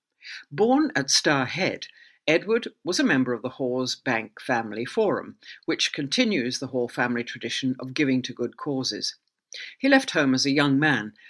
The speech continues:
living in Rio de Janeiro, where he worked in the Bank of London and South America, from nineteen sixty-eight to seventy-one. He returned home and trained as a chartered accountant from nineteen seventy-two to nineteen seventy-six. In nineteen seventy-seven,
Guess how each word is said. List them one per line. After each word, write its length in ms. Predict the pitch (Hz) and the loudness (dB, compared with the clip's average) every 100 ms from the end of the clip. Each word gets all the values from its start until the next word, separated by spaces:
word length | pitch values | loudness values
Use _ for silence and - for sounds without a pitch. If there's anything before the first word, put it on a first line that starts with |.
| - | 0
living 240 | 156 156 | 4 4
in 180 | 143 120 | 4 2
Rio 260 | 139 135 127 | 4 4 2
de 120 | 127 | -2
Janeiro, 560 | - 127 120 120 151 185 | -4 -2 -2 -2 -2 -2
where 160 | 120 | -4
he 140 | 110 127 | -4 -4
worked 360 | 120 107 - | -4 -4 -4
in 60 | 127 | -4
the 80 | 123 | 0
Bank 320 | 127 123 131 | 0 0 -4
of 80 | 127 | -2
London 380 | 131 131 120 | 0 0 -2
and 120 | 113 113 | -6 -4
South 300 | 117 101 117 | -4 -6 -8
America, 500 | 113 110 - 170 - - - - | -6 -6 -8 -10 -10 -14 -18 -14
from 160 | - 247 | -2 0
nineteen 380 | 170 139 165 151 | 2 0 0 -2
sixty-eight 560 | - - - 131 90 | -2 -2 -4 -4 -4
to 80 | - | -2
seventy-one. 720 | - 104 110 131 131 135 104 - _ _ _ - - | -2 -2 -6 -6 -2 -2 -4 -10 _ _ _ -20 -6
He 120 | 190 | -2
returned 460 | 147 131 135 110 113 | 0 -2 -2 -4 -4
home 460 | 135 117 156 247 - | -4 -4 -4 -6 -2
and 160 | 135 | 0
trained 460 | 131 165 156 185 196 180 | 2 2 2 0 -2 -4
as 120 | 208 | -4
a 60 | |
chartered 360 | - 147 123 131 | -2 -2 -2 -6
accountant 560 | - 226 101 107 101 - - - | 0 0 0 -6 -12 -16 -20 -8
from 160 | - 185 | -2 2
nineteen 360 | 131 120 123 117 | 2 0 -2 -2
seventy-two 760 | 123 104 - - 131 110 127 - - _ | -4 -4 -8 -6 -4 -4 -6 -10 -20 _
to 280 | - 220 208 - | -4 -4 -4 -4
nineteen 420 | 127 110 127 117 | -4 -4 -6 -4
seventy-six. 920 | - 95 - - - 247 - - - _ _ _ _ _ _ | -4 -6 -8 -2 0 0 -4 -8 -10 _ _ _ _ _ _
In 120 | 180 233 | -2 0
nineteen 320 | 392 - 156 | 0 -2 -2
seventy-seven, 760 | 147 120 - - 214 - - | -2 -2 -2 0 0 -4 -12